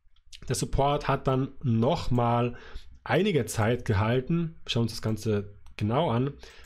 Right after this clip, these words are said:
Dreiundvierzig Tage hat dieser Support gehalten. Wenn man's ganz nach hinten auszieht, haben wir hundertdreiundzwanzig Tage diesen Bereich nicht unterschritten, haben dann diesen starken Sell-Off gesehen,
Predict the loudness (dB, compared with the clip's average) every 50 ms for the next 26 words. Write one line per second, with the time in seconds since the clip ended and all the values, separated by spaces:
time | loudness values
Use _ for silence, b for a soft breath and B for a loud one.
0 | B B B B -6 -4 0 2 2 4 4 2 2 0 -2 -2 -2 -6 -6 -6
1 | -2 0 0 2 2 2 2 0 0 -4 -10 -18 -20 -20 -20 -12 -8 -8 -8 -6
2 | -4 -6 -6 -4 -2 0 0 0 0 -2 -6 -2 0 0 0 0 0 0 -2 0
3 | 2 2 2 2 2 0 -2 -6 -14 -18 -20 -20 -20 -20 -20 -20 _ -20 -18 -4
4 | -2 0 2 2 0 0 0 -2 0 2 0 0 0 -2 2 2 2 2 2 -2
5 | -8 -12 -2 0 0 0 0 0 0 2 2 4 4 4 4 4 2 2 0 0
6 | 0 0 2 2 2 0 0 0 0 -2 0 0 0 2 2 2 0 0 B B
7 | B B B B B _ 0 0 2 2 2 2 2 2 2 4 2 2 0 -4
8 | -8 -2 0 2 2 2 2 0 0 -2 0 2 2 2 2 2 0 0 2 2
9 | 2 2 2 -2 B B B B B B B B 2 2 4 4 2 2 2 0
10 | 0 0 0 2 2 2 2 2 2 0 2 2 2 4 4 2 2 0 0 2
11 | 2 2 2 2 0 -4